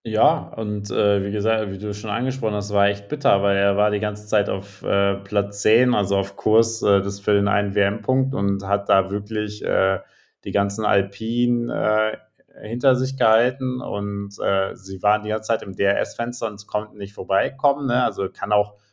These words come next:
ein bisschen, ne, es hat natürlich immer so einmal natürlich, äh, mit dem Fahrrad zu tun, aber auch wahrscheinlich auch so ein bisschen mit dem Upgrade,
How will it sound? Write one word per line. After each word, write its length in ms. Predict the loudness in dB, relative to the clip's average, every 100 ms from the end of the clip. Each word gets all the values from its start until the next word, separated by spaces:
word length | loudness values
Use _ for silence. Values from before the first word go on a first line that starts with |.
| _ -12
ein 100 | -4
bisschen, 520 | 0 2 2 0 -4
ne, 200 | 0 2
es 180 | 0 -2
hat 240 | -4 -2
natürlich 300 | -6 -6 -10
immer 200 | -4 -2
so 340 | 0 0 -2 -6 _ _ _
einmal 380 | 0 2 2 2
natürlich, 460 | 0 -4 -6 -6 -4
äh, 160 | -2
mit 160 | -2 -4
dem 100 | -4
Fahrrad 380 | 0 2 2 -2
zu 80 |
tun, 200 | -4 -2
aber 260 | 0 2 2
auch 180 | 0 0
wahrscheinlich 400 | -2 0 -2 -2
auch 160 | -6
so 80 | -6
ein 80 | -8
bisschen 300 | -6 -6 -4
mit 240 | -6 -4 0
dem 240 | 0 2
Upgrade, 460 | -2 -4 2 2 2